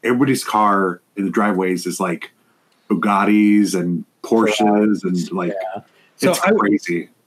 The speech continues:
Speaker 3: like I said, I work in Scottsdale now. And so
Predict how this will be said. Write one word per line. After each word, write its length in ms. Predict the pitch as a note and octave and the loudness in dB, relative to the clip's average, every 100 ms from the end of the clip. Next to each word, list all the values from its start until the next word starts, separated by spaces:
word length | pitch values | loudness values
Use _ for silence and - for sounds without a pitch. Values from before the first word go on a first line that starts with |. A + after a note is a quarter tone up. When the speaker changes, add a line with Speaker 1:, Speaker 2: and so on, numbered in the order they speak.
| - | -2
Speaker 3:
like 140 | G3+ | 0
I 100 | F#3 | 2
said, 160 | F#3+ F#3 | 2 2
I 100 | F3+ | 2
work 180 | F#3+ F#3 | 2 0
in 80 | D3+ | -4
Scottsdale 680 | - D#3 D3+ D3+ - D3 | -4 -2 -2 -4 -4 -4
now. 300 | C#3 B2 A#2 _ _ _ _ | -4 -6 -8 _ _ _ _
And 160 | C3+ B2 | -12 -6
so 380 | D3+ C3+ B2+ | -2 -2 -2